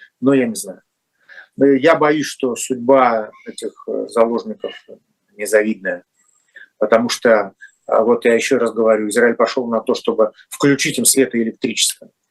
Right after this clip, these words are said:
«Отдайте людей, мы все восстановим сразу». <laughs> И те не пошли.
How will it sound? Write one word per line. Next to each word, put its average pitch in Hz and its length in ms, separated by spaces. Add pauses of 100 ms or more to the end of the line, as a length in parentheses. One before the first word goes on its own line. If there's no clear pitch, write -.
(500)
«Отдайте 143 580
людей, 143 560
мы 135 220
все 139 260
восстановим 127 560
сразу». 107 400 (120)
<laughs> - 100
И 147 280
те 123 160
не 117 100
пошли. - 420